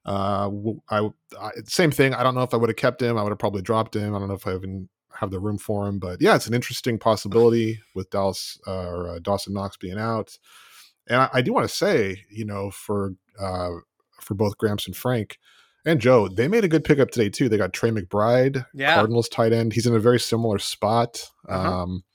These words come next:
Speaker 2: That's right. Zach
Speaker 1: and I
Speaker 2: Ertz actually went on the, uh, I R.
Speaker 1: Zach Ertz is out, yeah. So, um, and with Kyler potentially coming back, I mean, he's in a pretty damn good spot too. And honestly, he has
Speaker 2: Yeah.
Speaker 1: less, you know, targets around him for receptions. So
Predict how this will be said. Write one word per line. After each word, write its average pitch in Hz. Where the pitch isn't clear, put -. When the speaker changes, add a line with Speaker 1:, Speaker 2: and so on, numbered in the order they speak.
Speaker 2:
That's 156
right. 196
Zach 151
Speaker 1:
and 170
I 160
Speaker 2:
Ertz -
actually 151
went 139
on 135
the, 135
uh, 135
I 143
R. 151
Speaker 1:
Zach 117
Ertz 151
is 107
out, 95
yeah. 117
So, 107
um, 104
and 113
with 110
Kyler 120
potentially 120
coming 113
back, 147
I 123
mean, 117
he's 123
in 143
a 131
pretty 127
damn 120
good 110
spot 107
too. 135
And 107
honestly, 104
he 110
has 110
Speaker 2:
Yeah. 113
Speaker 1:
less, -
you 101
know, 92
targets 104
around 104
him 90
for 92
receptions. 90
So 92